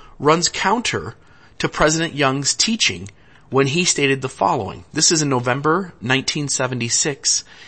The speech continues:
in the Ensign article, Our Liahona, quote,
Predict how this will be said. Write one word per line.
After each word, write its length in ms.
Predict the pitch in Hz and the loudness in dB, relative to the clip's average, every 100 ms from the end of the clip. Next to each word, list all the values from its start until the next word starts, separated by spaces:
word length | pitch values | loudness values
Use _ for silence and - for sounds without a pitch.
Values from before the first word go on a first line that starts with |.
| - | -10
in 100 | - | -2
the 140 | 127 123 | 0 2
Ensign 300 | 139 143 123 | 2 2 2
article, 360 | 117 117 113 - | 2 0 -4 0
Our 180 | 113 | 2
Liahona, 540 | 120 120 110 123 110 95 | 2 2 0 -2 -4 -4
quote, 480 | - 185 135 - | 0 4 4 2